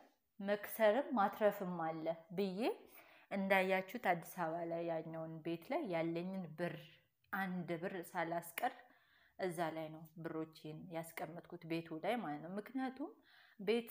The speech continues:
ነገ በጣም ከተቸገርኩ ብሸጠው እንኳን የሆነ ነገር አተርፍበታለሁ ብዬ ስላሰብኩ እንጂ የዚህን ያክል ባዶ እጄን መጥቼ አይደለም። እና፣ እ፣ ፍርቱ፣ ያው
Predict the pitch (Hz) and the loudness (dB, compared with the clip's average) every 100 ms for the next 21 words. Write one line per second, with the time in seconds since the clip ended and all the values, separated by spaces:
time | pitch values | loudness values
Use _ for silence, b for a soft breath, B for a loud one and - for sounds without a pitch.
0 | - 208 202 196 202 214 254 339 302 202 | -8 -4 -4 -2 -2 -2 0 0 -2 -8
1 | 180 - 190 214 208 190 170 208 233 202 | -10 -8 -6 -6 -6 -6 -2 -2 2 0
2 | 185 185 196 - 415 392 208 185 175 160 | 0 -4 -4 -2 -4 -2 -4 -2 -4 -6
3 | 156 165 170 - B B B B _ _ | -4 -4 -4 -10 B B B B _ _
4 | _ _ _ _ _ - 208 208 196 196 | _ _ _ _ _ 4 4 6 2 2
5 | 165 175 170 165 160 160 170 170 - 156 | -2 -2 0 0 2 0 0 0 0 -2
6 | 156 156 160 156 - 170 208 403 - B | -2 -2 -4 -4 -6 -2 2 0 0 B
7 | B B B - 196 180 196 185 185 - | B B B 0 2 2 0 0 -2 -4
8 | 175 170 165 160 160 156 160 160 160 160 | -6 -2 -4 -2 -6 -6 -10 -8 -10 -12
9 | - - 147 151 170 277 - - _ _ | -16 -10 -8 -6 -2 -2 -4 -20 _ _
10 | _ _ _ _ _ _ - 185 180 214 | _ _ _ _ _ _ -16 -10 -6 -6
11 | - - _ _ _ _ _ b b b | -6 -14 _ _ _ _ _ b b b
12 | b b b _ - 170 160 156 156 156 | b b b _ -4 -2 -2 -4 -4 -6
13 | 156 160 160 B B _ _ _ _ _ | -6 -8 -10 B B _ _ _ _ _
14 | _ - 180 - 240 156 | _ -12 -12 -6 -4 -4